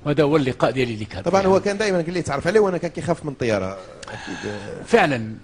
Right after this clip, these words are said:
Speaker 1: محمد عبد الوهاب كان شويه كما تيقولوا بالفرنسيه مانياك،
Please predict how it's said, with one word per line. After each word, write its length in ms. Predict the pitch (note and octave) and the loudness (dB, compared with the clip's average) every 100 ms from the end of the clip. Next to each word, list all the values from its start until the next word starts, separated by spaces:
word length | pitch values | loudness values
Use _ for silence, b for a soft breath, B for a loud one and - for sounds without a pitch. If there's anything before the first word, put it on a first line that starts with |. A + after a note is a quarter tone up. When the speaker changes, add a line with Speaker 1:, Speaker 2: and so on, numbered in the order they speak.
| - | -12
Speaker 1:
محمد 260 | B2 C#3+ D#3 | -6 -2 2
عبد 140 | D3 | 2
الوهاب 240 | E3 F#3+ D#3 | 4 2 2
كان 560 | E3 E3 D#3 D3+ C#3+ | 0 0 0 0 0
شويه 320 | C3 - D3+ | -2 -4 -2
كما 220 | D3+ C#3 C#3 | 0 0 -4
تيقولوا 320 | C#3+ C#3 C#3 | -2 -2 0
بالفرنسيه 580 | C3+ C#3 C3+ A2+ C#3+ C#3 | 0 0 0 2 2 4
مانياك، 600 | B2+ A#2+ A#2 - - | 4 4 2 0 -8